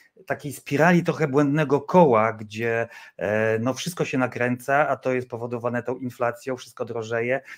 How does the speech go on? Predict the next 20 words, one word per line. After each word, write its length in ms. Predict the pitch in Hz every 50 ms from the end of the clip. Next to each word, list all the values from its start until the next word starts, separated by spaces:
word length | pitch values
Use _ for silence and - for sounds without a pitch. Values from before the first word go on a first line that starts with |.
| - _ -
drożeją 420 | 117 110 117 123 110 123 123 120
koszty, 360 | 117 - 123 127 - - 131
więc 200 | 120 123 120 110
wymagania 400 | 113 120 117 120 113 123 120 120
pracowników 680 | - 113 117 - - 113 104 120 123 127 - 113 - _
też 260 | - 131 131 - 139
i 40 | 131
nie 100 | 127 120
wiadomo, 400 | 120 113 127 123 123 127 127 123 - - - _ _ _ _ _
gdzie 400 | - 123 127 117 - 127 131 131
jest 260 | 127 131 127 - - -
ten, 320 | 131 127 131 131 135 135
e, 220 | - 131 127 127 120
stop. 440 | - - - - 147 120 - - 113
Na 100 | 117 127
razie 180 | 165 165 -
tego 160 | 170 147 151
stopu 280 | 143 - 160 - - 135
nie 140 | 135 143 147
widać, 440 | 175 190 - 127 131 147 - -